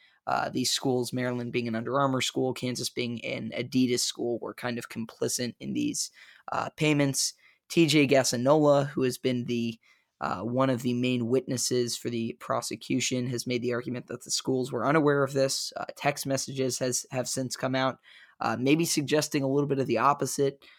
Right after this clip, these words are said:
We've got a lot to break down, a lot to get into. That's kind of a, a general overview, a, a look at everything that has happened. Um, not, not super specifically, but, but kind of where the situation is right now. So, Swain,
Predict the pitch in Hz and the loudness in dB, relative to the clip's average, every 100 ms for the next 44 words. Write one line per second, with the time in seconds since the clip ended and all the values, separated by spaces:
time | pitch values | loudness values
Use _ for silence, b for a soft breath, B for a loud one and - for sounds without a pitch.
0 | b b _ 120 139 151 147 175 175 170 | b b _ 0 0 2 4 8 8 8
1 | 208 220 - 160 170 147 151 147 139 135 | 6 4 2 4 2 4 4 4 4 4
2 | 143 139 131 139 139 131 139 123 123 117 | 4 4 -4 4 6 6 4 4 4 4
3 | 117 - - - 262 143 139 131 123 117 | 4 2 0 -2 -2 -2 2 4 4 0
4 | - _ _ _ _ _ _ _ 143 135 | -8 _ _ _ _ _ _ _ 0 4
5 | 180 156 143 123 139 127 131 123 131 127 | 4 6 6 6 4 6 2 4 4 6
6 | 127 131 127 131 127 131 123 120 123 120 | 6 4 6 2 2 0 0 -2 -4 -4
7 | 117 113 - 127 120 117 117 - B B | -4 -4 0 0 0 -4 -6 -8 B B
8 | B - - - - 131 - - 175 - | B -4 -4 -2 -6 -8 -6 2 2 4
9 | 156 143 - 139 123 - - 185 175 160 | 2 2 2 0 -2 -2 2 2 4 4
10 | 139 127 131 - 151 135 131 123 - - | 4 4 0 0 0 0 -2 -2 -2 -2
11 | 120 127 127 123 123 117 110 120 113 117 | -2 2 2 0 -2 -4 -4 -4 -4 -4
12 | 117 123 123 123 - 156 151 147 | -6 -6 -4 -4 -2 2 2 0